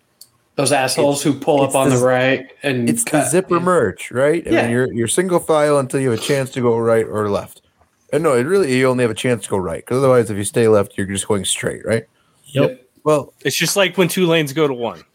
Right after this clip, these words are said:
Speaker 2: well, like, so
Speaker 4: Zipper.
Speaker 2: if you're in a pickup, a standard size pickup,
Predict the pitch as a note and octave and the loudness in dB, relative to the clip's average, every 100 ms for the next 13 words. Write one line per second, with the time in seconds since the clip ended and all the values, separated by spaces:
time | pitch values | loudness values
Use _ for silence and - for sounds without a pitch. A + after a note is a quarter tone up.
0 | - _ _ C#3+ D3 B2+ B2+ B2+ D#3+ D3+ | -20 _ _ 0 0 0 -4 -2 0 0
1 | G#3 B3 G#3 F#3+ D#3+ C#3+ B2+ - - B2+ | 0 0 2 2 2 2 -2 -4 -2 -2
2 | - F#2 - - C3+ C#3 C3+ C3 B2 G#2+ | 0 -2 -2 -6 -4 -2 -4 -4 -2 -2
3 | - F#2 G2 G2+ | -4 -2 -2 -4